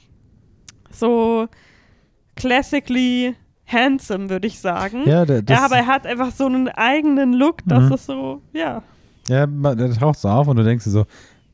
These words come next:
Speaker 2: „Wieso kenn ich den nicht?“ Der ist so,
Speaker 1: Ja.
Speaker 2: er wirkt so wie so ein Schauspieler, der halt damals so krass berühmt war und den man eigentlich noch heute kennen sollte, aber
Speaker 1: Ja.
Speaker 2: ich kann den tatsächlich nicht. Ich habe auch nur gesehen, dass es so einen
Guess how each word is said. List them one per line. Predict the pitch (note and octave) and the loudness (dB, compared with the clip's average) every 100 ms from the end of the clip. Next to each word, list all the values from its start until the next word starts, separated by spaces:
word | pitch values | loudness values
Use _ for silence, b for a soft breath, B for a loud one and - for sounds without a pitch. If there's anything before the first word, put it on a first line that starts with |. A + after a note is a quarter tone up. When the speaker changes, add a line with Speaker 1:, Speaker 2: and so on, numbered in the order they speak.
| _ _ | _ _
Speaker 2:
„Wieso | A2 C3+ | -8 -4
kenn | - D#3+ | 0 0
ich | - | 0
den | E2 | -2
nicht?“ | F2 - | -4 -2
Der | F#2+ | -2
ist | G#2 | 0
so, | G#2 G2+ G2 G2 F#2 - - | 2 2 2 0 -4 -14 -4
Speaker 1:
Ja. | D4+ F4+ C4+ - - | 0 2 0 -4 -4
Speaker 2:
er | G2 | 0
wirkt | C3 - | 0 0
so | A#2 A2+ | 0 2
wie | G#2+ | 2
so | G#2+ | 2
ein | A2 G#2+ A2 A2 G#2+ | 2 2 2 0 -2
Schauspieler, | - A2+ - G#2+ G#2 | 0 -2 0 0 2
der | G#2 | 2
halt | G2+ | 2
damals | G#2 G#2+ G#2 | 2 2 0
so | G#2 | -4
krass | - A2+ | -6 -6
berühmt | - - A2+ C#3+ | -6 -2 -2 0
war | A2+ | 0
und | G2+ | 0
den | G#2 | 0
man | G2+ G2+ | 0 0
eigentlich | G#2+ | 0
noch | A2 G#2+ | -2 -2
heute | G#2 A2 | -2 -2
kennen | C#3 B2 | -4 -2
sollte, | F#2 G2+ F2 | -4 -4 -4
aber | F2+ G#2+ A2+ B B | -2 -2 -4 B B
Speaker 1:
Ja. | B3+ B3+ B3 | -8 -8 -6
Speaker 2:
ich | B3+ | -2
kann | B2+ | 0
den | A2+ | 0
tatsächlich | F#2 F#2+ F2+ | -2 -2 -2
nicht. | G2+ A2 b b b b b | -4 -4 b b b b b
Ich | C#3+ | 0
habe | C#3+ | 2
auch | D#3+ | 2
nur | D#3+ | 2
gesehen, | A#2+ C#3 | 2 2
dass | C#3+ B2+ | 2 0
es | A2+ | 2
so | |
einen | B2 A#2 A#2 A2 | 2 2 0 -4